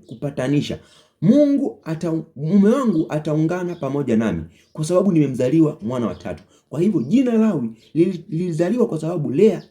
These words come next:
akaona mume wake, yani Yakobo, ataungana naye,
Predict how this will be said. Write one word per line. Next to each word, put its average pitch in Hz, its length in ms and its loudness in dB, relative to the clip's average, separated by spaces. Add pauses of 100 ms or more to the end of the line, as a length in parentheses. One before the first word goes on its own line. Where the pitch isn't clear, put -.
(120)
akaona 170 480 -4 (300)
mume 185 280 2
wake, 208 420 0
yani 170 360 0 (260)
Yakobo, 135 600 2 (180)
ataungana 156 720 -2
naye, 107 420 -6